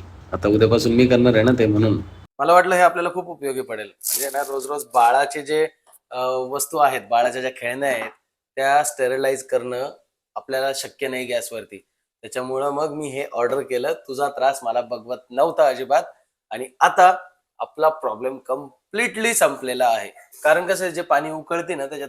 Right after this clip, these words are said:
पूर्ण सुरक्षित होत नाही. तुलाही डाऊट येतो, मलाही डाऊट येतो, आणि बाळालाही त्या वस्तूंचा वास येतो. त्याच्यामुळं मी मागवलं हे फिलिप्स अव्हेंट स्टरलायझर. आपल्याला पूर्ण वस्तू एकदम सुरक्षित स्टरलाइज करता येतील, प्लस आपली मेहनतही कमी होईल. तू खुश, मी खुश,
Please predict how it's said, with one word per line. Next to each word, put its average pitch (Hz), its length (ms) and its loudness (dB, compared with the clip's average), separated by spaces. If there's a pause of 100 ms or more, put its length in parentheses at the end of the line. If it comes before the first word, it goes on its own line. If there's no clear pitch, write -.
(120)
पूर्ण 143 200 -12
सुरक्षित 123 440 -12
होत 127 160 -10
नाही. 135 120 -4
तुलाही 139 280 0
डाऊट 143 240 2
येतो, 139 200 -6
मलाही 127 340 -4
डाऊट 143 220 0
येतो, 143 140 -4
आणि 139 140 0
बाळालाही 139 460 2
त्या 151 160 0
वस्तूंचा 139 460 -6
वास 123 260 0
येतो. 117 220 -14 (300)
त्याच्यामुळं 165 400 -2
मी 175 140 -4
मागवलं 156 420 2
हे 139 180 0
फिलिप्स 143 420 -8
अव्हेंट 135 360 -4
स्टरलायझर. 113 540 -6 (340)
आपल्याला 160 340 -2
पूर्ण 170 340 -6
वस्तू 165 360 -2
एकदम 170 300 -2
सुरक्षित 190 600 -2
स्टरलाइज 139 600 -4
करता 135 260 -4
येतील, 147 280 -4
प्लस 208 580 -6
आपली 143 260 -14
मेहनतही 147 920 -10 (440)
कमी 135 220 -2
होईल. 98 240 -12 (340)
तू 190 140 -4
खुश, 202 200 -4 (260)
मी 180 100 -4
खुश, 190 280 -6